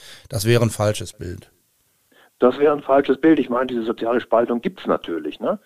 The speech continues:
Speaker 2: Äh, aber die, äh, hat also mit, mit dieser, ähm, mit diesem Kartoffelkrieg hat die nichts zu tun.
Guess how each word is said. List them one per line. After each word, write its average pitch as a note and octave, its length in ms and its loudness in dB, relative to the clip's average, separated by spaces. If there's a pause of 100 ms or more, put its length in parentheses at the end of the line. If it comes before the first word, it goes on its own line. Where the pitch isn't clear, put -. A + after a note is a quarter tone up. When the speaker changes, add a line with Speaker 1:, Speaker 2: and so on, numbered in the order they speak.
(400)
Speaker 2:
Äh, G#2 80 2
aber A2 840 4
die, C3 540 -2
äh, A2 480 2 (180)
hat A2 260 -6
also A2 240 2
mit, A2 360 -6
mit A2 160 -8
dieser, G#2+ 760 0
ähm, G#2 800 -8 (640)
mit G#2 180 -6
diesem A2+ 160 -2
Kartoffelkrieg - 580 -2
hat - 140 -10
die D3 60 -4
nichts - 220 -18
zu - 100 -20
tun. C3 280 -18